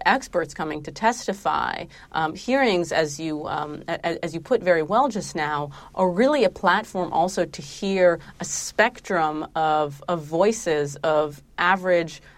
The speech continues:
Americans who can come in and share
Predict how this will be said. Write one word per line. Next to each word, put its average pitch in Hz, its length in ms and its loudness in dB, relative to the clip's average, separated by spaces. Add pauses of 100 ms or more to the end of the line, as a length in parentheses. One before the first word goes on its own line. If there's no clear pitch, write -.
(120)
Americans 175 720 0
who 165 140 -6
can 156 260 -6
come 170 260 -4
in 156 280 -4
and 156 240 -8
share 170 580 2